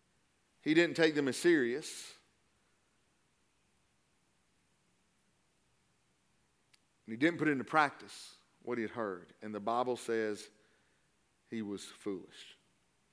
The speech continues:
And then notice the same thing happened to him. The rains came, the river swelled, the land flooded, the winds came. And the first house withstood it, but the second house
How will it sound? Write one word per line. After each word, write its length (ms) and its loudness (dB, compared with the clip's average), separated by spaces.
And 100 -6
then 100 0
notice 300 6
the 120 0
same 440 2
thing 280 -4
happened 360 -10
to 80 -12
him. 180 -16
The 60 -10
rains 400 0
came, 420 -6
the 80 -4
river 320 -2
swelled, 600 -4
the 80 -4
land 360 -6
flooded, 680 -4
the 80 -2
winds 480 -6
came. 400 -12
And 80 -12
the 60 -12
first 260 4
house 300 0
withstood 480 0
it, 200 -4
but 200 -2
the 100 -4
second 500 -4
house 640 -12